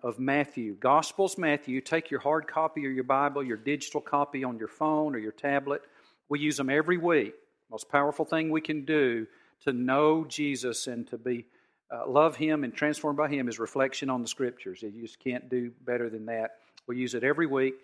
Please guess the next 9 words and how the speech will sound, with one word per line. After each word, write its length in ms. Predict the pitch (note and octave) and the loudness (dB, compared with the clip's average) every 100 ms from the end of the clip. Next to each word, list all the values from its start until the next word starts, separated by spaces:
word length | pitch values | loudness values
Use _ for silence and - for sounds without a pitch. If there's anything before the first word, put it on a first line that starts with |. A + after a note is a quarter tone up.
| _ _ _ _ | _ _ _ _
Matthew 360 | C#3 E3 - F3+ | 4 4 2 -4
chapter 400 | - F3+ - E3 | 4 2 4 -2
seven, 640 | - - F#3+ D#3 C#3 F#3 - _ _ _ | 2 8 10 10 6 -2 -10 _ _ _
first 260 | D3+ E3+ D3 | 2 2 4
book 200 | F3+ F#3+ | 2 4
of 60 | |
the 60 | E3+ | 0
New 160 | E3+ F3+ | 0 0
Testament, 580 | - E3 - D#3+ E3 | 0 0 0 -4 -6